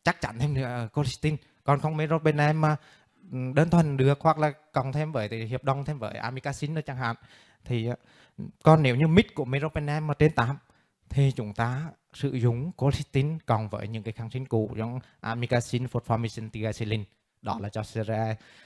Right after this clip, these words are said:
Còn nếu C R E mà kháng với colistin, hoặc là C R E kém đáp ứng colistin, double carbapentine nên nghĩ tới. Không có khuyến cáo, chưa hướng dẫn rõ ràng. Nếu như chắc chắn hơn nữa, double carbapentine cộng với colistin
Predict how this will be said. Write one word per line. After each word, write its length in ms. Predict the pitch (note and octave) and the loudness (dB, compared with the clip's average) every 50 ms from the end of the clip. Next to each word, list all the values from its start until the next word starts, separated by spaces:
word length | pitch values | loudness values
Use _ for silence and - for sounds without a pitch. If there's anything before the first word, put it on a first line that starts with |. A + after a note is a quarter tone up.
| - _ _ _ | -20 _ _ _
Còn 240 | - E3 F3 F3 D#3+ | 4 4 6 6 4
nếu 200 | C3 A2+ B2+ D3+ | 0 0 0 -2
C 100 | - - | 0 4
R 260 | D#3 D#3 F3+ F3+ F#3 F#3+ | 4 6 6 6 4 2
E 180 | D3 D#3 F3 F3+ | 2 2 2 2
mà 180 | F#3 F3 E3+ - - _ _ | 2 0 -2 -4 -8 _ _
kháng 440 | - - C3 B2+ A2 A#2 C#3+ D3+ C#3+ | -12 -8 -6 -6 -4 -2 -2 2 4
với 340 | C3+ C3+ C3+ D#3+ G3+ E3+ - | 4 6 6 4 4 2 4
colistin, 520 | - F#3 F#3 F3 G3+ - - G3+ G#3+ F#3 D#3 - - - _ _ _ _ | 6 8 8 8 8 6 4 4 2 2 0 -4 -10 -20 _ _ _ _
hoặc 200 | - - E3+ - | 4 6 6 6
là 100 | F3 D#3+ | 6 4
C 40 | D3 | 4
R 220 | - D#3 D#3 D3+ E3 | 6 4 4 4 4
E 200 | D3+ D3+ D#3+ D#3 | 4 4 2 2
kém 300 | - - C3 B2 D3 D#3 | 0 -2 -4 -2 0 -2
đáp 140 | F3 - | -2 0
ứng 160 | - D3 C#3+ C#3 | -2 -4 -2 2
colistin, 480 | - F#3 E3 - - - E3+ E3+ C#3+ - - _ _ _ _ _ _ _ - | 2 2 2 2 4 4 4 4 2 0 -6 _ _ _ _ _ _ _ 2
double 360 | D3+ - - - D3+ C#3 C3+ - | 2 2 2 4 4 4 4 4
carbapentine 580 | - A2 - A#2 A#2 A#2+ - A#2+ B2 A#2+ A#2+ A#2 - - _ _ _ _ _ _ - - | 2 -2 -4 -4 -4 -4 -2 -4 -4 -4 -4 -6 -8 -16 _ _ _ _ _ _ -10 -4
nên 240 | A#2+ B2 B2+ C3 C#3+ | -2 0 0 0 0
nghĩ 100 | C3+ G#2+ | -4 -4
tới. 300 | - - G#2 G#2+ A#2 A#2+ - _ _ _ _ _ _ _ _ _ _ _ | -6 -6 -6 -6 -6 -8 -10 _ _ _ _ _ _ _ _ _ _ _
Không 220 | - A#2 C3+ C#3+ | -8 -6 -6 -6
có 140 | - - G2+ | -8 -8 -10
khuyến 260 | - - G#2+ G2 G2 | -10 -10 -12 -12 -12
cáo, 260 | G2 - - G#2+ A2 - _ _ _ _ _ | -10 -8 -6 -6 -8 -8 _ _ _ _ _
chưa 180 | - B2 B2+ C#3+ | 0 2 2 2
hướng 260 | C#3+ C3 A2+ G#2+ G#2 | 2 0 -2 -4 -4
dẫn 140 | G#2+ G2+ G#2 | -6 -6 -6
rõ 180 | G#2+ A2 - | -6 -8 -6
ràng. 220 | G#2 A#2 A#2 A2 G#2 - _ _ _ _ _ _ _ | -4 -4 -4 -4 -6 -10 _ _ _ _ _ _ _
Nếu 240 | A#2 A#2 A2+ A2+ A2+ | -12 -10 -8 -6 -4
như 220 | B2+ C#3+ D#3 D3 - _ | -4 -4 -4 -6 -4 _
chắc 260 | F#3 G#3 - - - | -4 -4 -4 -4 -8
chắn 160 | - - D3 | -6 -2 0
hơn 140 | F3+ G3 G3 | 2 2 4
nữa, 220 | F3+ D#3 C#3+ C3+ - - | 4 4 4 2 0 -2
double 380 | G#3 F3+ F#3+ - F#3+ F3+ F3 E3+ - | -2 -2 -2 2 2 2 2 4 0
carbapentine 500 | E3+ D#3+ - D3+ D3+ E3+ E3+ E3 E3+ E3 | -4 -2 0 0 0 0 0 -2 -4 -2
cộng 200 | - C#3+ C#3+ C#3+ | 0 0 2 2
với 80 | C#3 C#3+ | 0 2
colistin 520 | - E3+ E3+ - F#3+ - - F#3+ F3+ E3 | 2 2 2 2 0 0 0 0 0 0